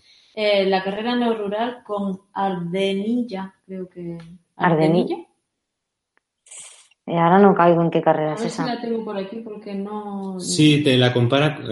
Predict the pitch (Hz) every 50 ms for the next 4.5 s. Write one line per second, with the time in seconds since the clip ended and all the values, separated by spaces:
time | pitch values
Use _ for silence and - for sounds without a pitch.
0 | 120 120 120 117 - - 107 104 - 120 113 117 117 127 131 127 127 - 127 127
1 | 123 123 135 131 127 127 123 123 - 120 113 101 95 101 107 110 110 - - 104
2 | 104 101 101 101 101 98 98 98 98 98 101 101 101 101 101 107 120 131 139 139
3 | 143 147 151 151 135 120 110 107 104 101 101 101 101 - _ - 101 104 104 101
4 | 101 92 95 - - 131 156 - - -